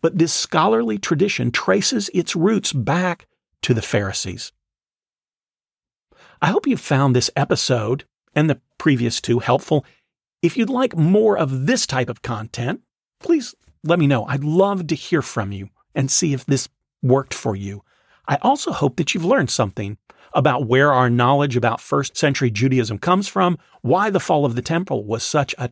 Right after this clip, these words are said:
turning point, and despite the bad press Christians tend to give them, how important the Pharisees were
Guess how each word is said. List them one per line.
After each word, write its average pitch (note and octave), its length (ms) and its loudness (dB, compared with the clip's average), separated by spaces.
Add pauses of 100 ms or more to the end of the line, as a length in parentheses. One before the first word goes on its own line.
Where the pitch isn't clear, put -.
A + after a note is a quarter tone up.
turning E3+ 520 -2
point, - 300 -12 (540)
and D#3 100 4
despite E3+ 500 0
the D3+ 80 2
bad C#3+ 360 2
press C#3 360 0
Christians - 840 0
tend C3 260 2
to A#2 60 2
give D3 260 0
them, A#2 220 0 (260)
how E3+ 220 0
important D3+ 560 0
the B2 60 0
Pharisees C3 760 -2
were A#2+ 460 0